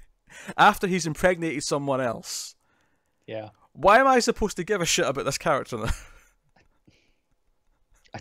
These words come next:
Speaker 2: don't know. <laughs> I re-, I haven't got an answer for
Speaker 1: Look,
Speaker 2: you.
Speaker 1: see, see if they wanted to do, like, a dark, like, serious take where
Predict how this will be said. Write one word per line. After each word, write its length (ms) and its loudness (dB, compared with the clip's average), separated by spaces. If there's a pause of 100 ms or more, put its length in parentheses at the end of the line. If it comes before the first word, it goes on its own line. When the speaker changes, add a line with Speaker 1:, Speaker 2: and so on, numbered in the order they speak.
Speaker 2:
don't 260 -4
know. 180 -10 (100)
<laughs> 100 -14
I 120 -8 (160)
re-, 160 -6 (400)
I 80 0
haven't 220 -4
got 160 -4
an 80 -6
answer 260 -10
for 200 -12
Speaker 1:
Look, 240 2
Speaker 2:
you. 60 -20
Speaker 1:
see, 200 -6
see 160 -2
if 100 -4
they 80 -6
wanted 200 0
to 80 -12
do, 100 -2
like, 100 -4
a 80 -4
dark, 480 -12
like, 80 -6
serious 460 -2
take 260 -6
where 200 -4